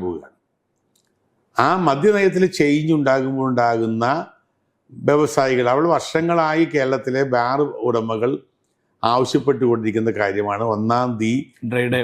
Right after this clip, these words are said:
Speaker 2: മാറ്റണം.
Speaker 1: ഡ്രൈ ഡേ മാറ്റണമെന്നും അതുപോലെ അവരുടെ കുറേ കാര്യങ്ങൾ. അപ്പൊ ആ കാര്യത്തിൽ ഒരു ആനുകൂല്യം ചെയ്തു കൊടുക്കുമ്പോൾ അവർക്ക്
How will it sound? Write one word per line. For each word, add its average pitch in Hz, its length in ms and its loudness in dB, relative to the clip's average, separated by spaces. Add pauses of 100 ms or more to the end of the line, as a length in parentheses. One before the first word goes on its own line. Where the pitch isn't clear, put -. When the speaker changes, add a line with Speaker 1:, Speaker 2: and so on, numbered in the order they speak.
Speaker 2:
മാറ്റണം. 110 160 -6
Speaker 1:
ഡ്രൈ 117 140 2 (120)
ഡേ 117 60 2 (100)
മാറ്റണമെന്നും 95 680 -4 (880)
അതുപോലെ 165 520 2
അവരുടെ 147 280 2
കുറേ 143 200 2
കാര്യങ്ങൾ. 117 240 0
അപ്പൊ 147 140 0 (100)
ആ 185 60 0 (180)
കാര്യത്തിൽ 139 500 0 (200)
ഒരു 131 140 2 (200)
ആനുകൂല്യം 139 640 2
ചെയ്തു 127 240 2
കൊടുക്കുമ്പോൾ 95 500 -2 (960)
അവർക്ക് 165 400 2